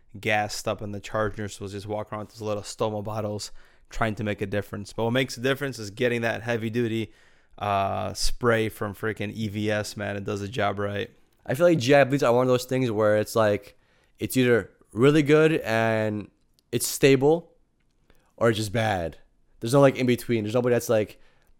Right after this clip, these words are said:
Speaker 2: that's, like, in between there. I feel like there's always, it's either, it's al-, it's always on one spectrum. Either they're chilling and they're good, or they're just going to crap.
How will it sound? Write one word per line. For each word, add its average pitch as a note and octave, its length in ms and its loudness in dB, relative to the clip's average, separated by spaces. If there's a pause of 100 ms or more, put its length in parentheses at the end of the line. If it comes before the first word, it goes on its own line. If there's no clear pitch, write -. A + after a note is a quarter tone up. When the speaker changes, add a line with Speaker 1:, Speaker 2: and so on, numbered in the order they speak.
(840)
Speaker 2:
that's, G2+ 240 -4
like, B2 120 0
in C#3 60 4
between B2 220 4
there. - 100 8
I - 40 2
feel C#3 140 6
like B2 80 8
there's A#2+ 100 2
always, C3 300 0
it's C3 120 -10
either, C#3 140 2
it's B2+ 100 -2
al-, C#3 140 4
it's A#2 180 0
always C#3 200 4
on A#2+ 140 2
one A#2 120 2
spectrum. G#2+ 340 -2
Either G#2+ 120 0
they're G#2+ 100 2
chilling D3 440 2
and A2+ 140 -2
they're A2 120 2
good, D3+ 320 4 (340)
or - 100 -6
they're A2 100 4
just G2+ 180 -2
going G2+ 180 0
to D#2+ 40 -4
crap. - 420 -6